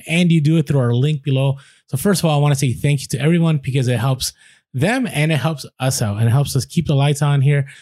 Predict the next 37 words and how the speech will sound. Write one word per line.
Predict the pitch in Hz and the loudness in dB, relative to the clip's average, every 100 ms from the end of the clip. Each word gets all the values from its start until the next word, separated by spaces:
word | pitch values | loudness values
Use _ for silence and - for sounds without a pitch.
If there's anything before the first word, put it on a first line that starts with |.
| _ | _
for | 139 | -4
the | 117 | -2
podcast. | 135 127 143 135 135 | -2 -2 0 0 0
American | 131 139 170 156 | 2 2 2 0
Bubble | 147 151 | 2 2
Boy | 147 | 2
dot | 139 131 | 2 0
com, | 165 156 | 0 2
their | 143 139 | 2 0
prices | 156 151 151 139 | 0 2 2 2
are | 131 127 120 - _ _ _ _ 123 | 0 0 -2 -8 _ _ _ _ -2
the | 147 214 | 0 2
best | 202 185 - | 2 0 0
prices | 151 143 151 135 | 0 2 2 2
for | 147 | 0
the | 123 123 | 0 0
best | 110 107 147 156 | -2 -2 -2 -2
quality | - 139 135 131 127 | -2 0 0 0 0
items | 117 120 113 | 0 0 0
out | 120 143 151 | 0 0 0
there. | 156 156 147 - _ _ _ | 0 0 -2 -8 _ _ _
Uh, | 123 117 120 | -4 -2 0
whether | 127 131 | 0 2
you're | 127 127 139 | 2 2 0
trying | 156 135 | 0 0
to | |
get | 120 120 104 | 0 -2 -2
bubble | 143 160 | 0 2
wrap, | 160 160 156 139 | 2 2 2 -2
same | 143 160 160 | -4 0 2
day, | 160 147 | 2 4
next | 139 147 - | 2 2 0
day, | 151 151 151 - _ _ _ _ _ _ | 0 2 0 -4 _ _ _ _ _ _
or | 120 120 | -4 0
even | 123 147 135 | 0 2 4
local | 139 135 | 2 0
pickup. | 123 131 135 180 | -2 0 0 -2